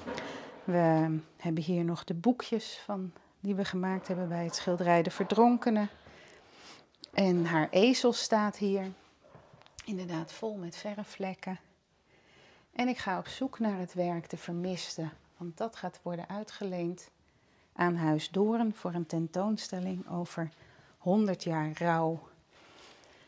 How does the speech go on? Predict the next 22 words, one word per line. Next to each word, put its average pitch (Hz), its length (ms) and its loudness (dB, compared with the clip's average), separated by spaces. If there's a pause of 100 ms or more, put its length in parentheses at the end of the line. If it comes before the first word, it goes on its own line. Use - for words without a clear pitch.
(220)
Gelukkig 233 680 2 (420)
heb 285 300 6
ik - 280 -4 (200)
de 175 80 -6
nummers 190 480 0
erop 233 240 -4
gezet. 247 360 -10 (1400)
Maar 262 520 12
ik 214 80 2
weet 165 220 2
niet 185 140 2
meer 196 160 0
welk 196 220 -2
nummer 214 260 0
dit 214 160 -4
schilderij 226 540 2
heeft. 185 300 0
Dus - 180 -4
ik 196 120 -2
zal 214 320 8
tussen 208 420 4
alle 254 320 8